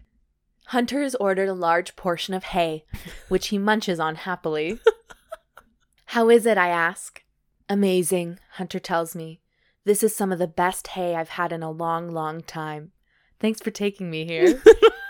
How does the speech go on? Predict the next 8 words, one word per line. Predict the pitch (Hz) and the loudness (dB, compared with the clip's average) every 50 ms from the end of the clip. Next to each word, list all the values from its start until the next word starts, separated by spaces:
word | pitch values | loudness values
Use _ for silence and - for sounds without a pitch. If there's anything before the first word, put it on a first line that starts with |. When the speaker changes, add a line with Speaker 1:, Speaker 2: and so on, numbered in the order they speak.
| - 349 294 370 - - | 6 6 6 4 2 2
Speaker 2:
They | 269 294 | 2 2
just | 262 302 370 277 | 4 2 4 6
have | 330 320 320 302 240 | 4 4 4 2 -2
hay | 220 180 180 | -2 0 2
at | 190 185 185 | 0 0 0
this | 214 214 - 269 | -4 -6 -4 -2
restaurant. | 185 185 190 190 202 - - - 202 202 208 226 269 - | -2 -2 -2 -2 -6 -4 0 0 2 2 4 4 2 2
Speaker 1:
<laughs> | - | 2